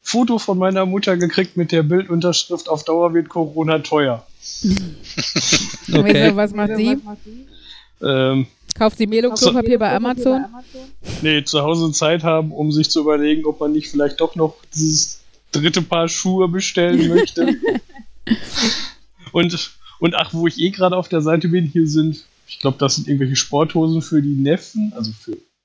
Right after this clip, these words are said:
Speaker 1: sind meine Neffen, nicht
Speaker 2: Nee.
Speaker 1: ihre Neffen. Ähm,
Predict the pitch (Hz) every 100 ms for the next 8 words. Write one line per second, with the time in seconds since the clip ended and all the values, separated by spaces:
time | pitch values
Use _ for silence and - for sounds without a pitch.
0 | _ _ _ _ _ 107 104 110 113 113
1 | 113 - 104 113 196 180 123 123 127 101
2 | - - - - 139 147